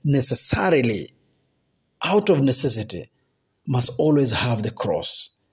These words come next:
because that's what the Lord Jesus promised us, his disciples, his disciplined followers, disciples. "Deny yourselves,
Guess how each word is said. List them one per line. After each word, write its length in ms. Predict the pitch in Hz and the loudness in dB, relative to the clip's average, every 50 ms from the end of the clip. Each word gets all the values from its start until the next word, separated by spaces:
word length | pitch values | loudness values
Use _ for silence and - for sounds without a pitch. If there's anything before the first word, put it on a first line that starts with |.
| _ _ _ _ - | _ _ _ _ -6
because 260 | 151 131 160 143 127 | -2 0 0 0 0
that's 160 | 151 139 - | 0 -2 0
what 160 | 139 131 117 | -2 -2 -2
the 80 | 107 117 | -2 -2
Lord 300 | 113 120 123 123 117 107 | 0 0 0 0 0 -2
Jesus 340 | 110 117 113 107 107 101 - | -2 -2 -2 -2 -2 -4 -6
promised 440 | - - - 127 113 113 - - - _ - | -6 -2 -2 -2 0 -2 -4 -6 -6 _ -6
us, 400 | 135 135 - 151 - - - - _ _ _ _ _ _ _ _ _ _ _ _ _ _ _ | -4 -2 -2 0 0 -2 -4 -6 _ _ _ _ _ _ _ _ _ _ _ _ _ _ _
his 280 | _ - 127 113 110 | _ -4 -4 -4 -2
disciples, 800 | 113 107 - - 117 - - - - 104 90 90 - - - - - _ _ _ _ _ _ | -2 -2 -2 -2 -2 -4 -6 -8 -8 -8 -6 -4 -4 -4 -4 -6 -8 _ _ _ _ _ _
his 220 | _ - 127 110 120 | _ -4 -4 -2 -2
disciplined 760 | 117 117 139 131 - - - 131 120 123 117 117 117 113 - | -2 -2 -2 -2 -2 -4 -4 -2 0 0 0 0 -2 -4 -6
followers, 600 | - - 120 110 - 98 82 80 - - - - _ _ | -4 -2 -2 -2 -2 -2 -2 -2 -2 -4 -4 -6 _ _
disciples. 800 | - - - - 117 104 101 - 101 87 85 - - - - - _ _ _ _ _ _ _ | -4 -2 -2 0 -2 -4 -4 -4 -6 -6 -6 -6 -6 -8 -8 -10 _ _ _ _ _ _ _
"Deny 280 | 131 123 127 120 123 262 | -4 0 0 2 2 2
yourselves, 760 | 135 123 113 110 - - - 110 104 98 95 92 - - - | 0 0 0 0 0 0 0 0 -2 -2 -4 -4 -6 -6 -8